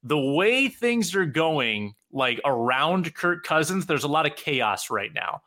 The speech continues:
And Kirk Cousins does not thrive around chaos,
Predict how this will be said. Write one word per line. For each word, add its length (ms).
And 500
Kirk 240
Cousins 360
does 200
not 260
thrive 380
around 320
chaos, 520